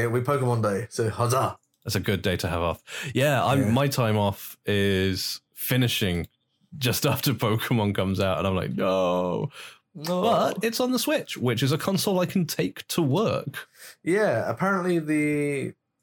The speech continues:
Speaker 1: handheld mechanics are interesting.
Speaker 2: Okay.
Speaker 1: 'Cause it, it's very much designed to be played on a T V.
Speaker 2: Oh, for sure. Yeah.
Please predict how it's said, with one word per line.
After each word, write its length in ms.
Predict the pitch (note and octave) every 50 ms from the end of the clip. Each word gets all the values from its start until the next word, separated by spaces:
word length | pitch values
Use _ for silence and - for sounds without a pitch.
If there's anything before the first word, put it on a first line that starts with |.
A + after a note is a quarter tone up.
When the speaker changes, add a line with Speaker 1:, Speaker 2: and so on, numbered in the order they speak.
| _ _ _ _ _ _ _ -
Speaker 1:
handheld 1200 | - - - D#3+ E3+ E3+ E3+ E3 D#3+ C3 B2 C#3 B2 A#2 A2+ G#2+ A2+ A2+ A2 G#2 G2+ G2 - - - _ _ _ _ _ _ _ _ _ _ _ _ _ _ _ _ _ _ _ _
mechanics 960 | - A2+ A#2+ A2+ - A#2 G#2 G#2 G#2 F#2+ - - _ - - - - - - - _ _
are 560 | - G2 G2+ G2+ G2+ G2 F#2 F2+ E2+ E2 - - - _ _ _ _ _ _ _ _ _ _ _ _ _ _ _ _ _ _ _ _ _ _ _ _ _ _
interesting. 500 | B2+ A#2+ A2 - G2 F#2+ - - - A#2 - _ _ _ _ _ _ _ _ _ _
Speaker 2:
Okay. 280 | - B3 A#3+ - D3+ - - _ _ _ _ _ _ _ _ _ _ _ _ _
Speaker 1:
'Cause 120 | - C3+ B2
it, 120 | C#3+ C#3 -
it's 400 | C#3+ D3 C#3+ - - - - - _ _ _ -
very 380 | C#3 C3 C#3 D3+ D#3 D3+ C#3
much 360 | B2+ B2 B2+ A#2 F2+ - -
designed 460 | - A#2 A2 G#2+ A2 G#2+ G#2+ G2+ G2+ G2
to 80 | -
be 80 | G#2 G2
played 280 | - - G2+ G2 G2
on 160 | G#2 G#2 G2+ F#2
a 60 | F#2
T 120 | G2 - G2
V. 40 | F#2+
Speaker 2:
Oh, 160 | C#3 B2 A#2
for 140 | G#2+ - -
sure. 320 | F2+ - A2+ G2+ F2+ E2 - _
Yeah. 260 | - G#2 F2 D#2+ D#2